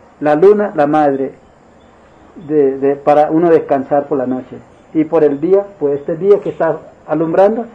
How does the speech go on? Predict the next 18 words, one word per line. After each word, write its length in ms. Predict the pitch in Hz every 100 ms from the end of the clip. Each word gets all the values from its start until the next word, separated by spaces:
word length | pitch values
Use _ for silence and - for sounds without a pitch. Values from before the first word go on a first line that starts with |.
| _ -
es 120 | 147
para 260 | - 151 139
caminar 460 | 143 135 143 139
uno, 480 | 151 185 190 175 165 - - -
para 240 | 147 135
ir 200 | 151 160
de, 160 | 165 151 - - - -
de 60 | 143
pronto 320 | 143 139 151
a 60 |
sembrar, 680 | - 147 135 170 185 180 170 165
o 80 | 151 -
para 240 | 143 139
ir 140 | 156
a 80 | 151
pescar, 560 | 143 139 170 185 175 - _
bueno, 220 | 135 120 - _ -
todo 300 | 170 170